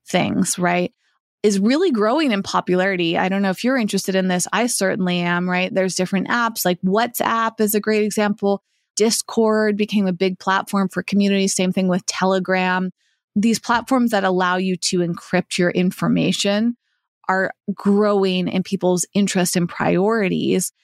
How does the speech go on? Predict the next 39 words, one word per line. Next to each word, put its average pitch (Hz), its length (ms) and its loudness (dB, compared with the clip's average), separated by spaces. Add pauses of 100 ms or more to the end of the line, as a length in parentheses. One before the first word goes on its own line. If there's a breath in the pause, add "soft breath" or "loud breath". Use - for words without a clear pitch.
(240)
And 196 160 2
data 196 220 2
privacy 190 640 0
is 175 160 -2
one 175 120 0
of 175 80 0
the 175 80 -2
core 175 360 0
tenets 175 680 0 (100)
of 170 200 0
Web 165 280 0
three 170 500 0
as - 260 -2
well, - 280 0
at 185 60 0
least 185 260 0
as 170 160 0
it's 170 140 -4
currently 175 380 0
being 170 280 0
laid - 240 0
out. - 240 -2 (300)
There's 285 160 0
a 339 60 2
lot 330 200 2
about 320 240 0
Web 254 240 0
three 247 200 0
that 208 160 0
we 202 140 2
don't 185 220 0
know 175 140 -2
yet. - 280 -2 (180)
There's 233 160 2
a 240 60 2
lot 247 160 2
about 240 280 0
Web 214 200 0
three 185 460 0